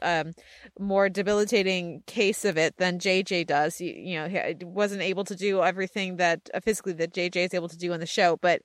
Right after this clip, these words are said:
um, he, he passed away this, uh, earlier this year. I thought it was absolutely lovely to have a, a little memory, like, like a tribute card to him, title card to him at the end of the show. Um, there's, it's a tr-,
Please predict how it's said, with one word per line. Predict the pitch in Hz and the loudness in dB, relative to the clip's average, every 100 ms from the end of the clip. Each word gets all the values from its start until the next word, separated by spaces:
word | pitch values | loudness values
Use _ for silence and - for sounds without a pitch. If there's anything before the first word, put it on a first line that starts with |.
| - - - - 196 | -8 -20 -20 -8 0
um, | 202 185 170 98 | 2 2 0 -8
he, | 233 233 208 | -4 -2 -2
he | 214 240 226 | -2 0 -2
passed | 196 240 214 - | -2 0 0 0
away | 202 190 | 0 0
this, | 190 - - - | 0 -4 -12 -8
uh, | 117 165 165 | 0 4 6
earlier | 226 220 | 6 6
this | 190 190 226 | 4 0 2
year. | 247 247 247 | 6 8 8
I | 190 180 | 6 4
thought | 208 | 2
it | 196 | 0
was | 190 180 | 0 0
absolutely | 180 196 220 202 190 | 0 0 0 0 2
lovely | 202 208 214 | 2 4 2
to | - 190 | 2 0
have | 196 190 185 | 2 0 2
a, | 190 180 175 175 - | 2 4 6 4 2
a | 170 | 0
little | 190 180 170 _ _ _ _ | 0 0 -2 _ _ _ _
memory, | 202 208 220 233 233 - | 0 0 2 2 0 0
like, | 208 160 | 2 4
like | 214 196 | 2 4
a | 196 | 0
tribute | 175 254 214 226 - | 0 -2 -2 -4 -6
card | 233 226 226 220 | 2 4 4 2
to | 247 | 0
him, | 240 220 | 0 0
title | 214 190 | -2 0
card | 208 208 | -2 -2
to | 220 | -4
him | 202 190 | -6 -4
at | 185 | -4
the | 180 | -2
end | 185 | -2
of | 185 | -4
the | 185 | -6
show. | - 190 180 - - - - - | -2 0 -2 -8 -20 -20 -16 0
Um, | 202 202 185 160 156 _ - | 2 4 2 0 -10 _ 2
there's, | 262 269 - _ _ _ - | 2 2 -4 _ _ _ -8
it's | - | -6
a | |
tr-, | 285 | -6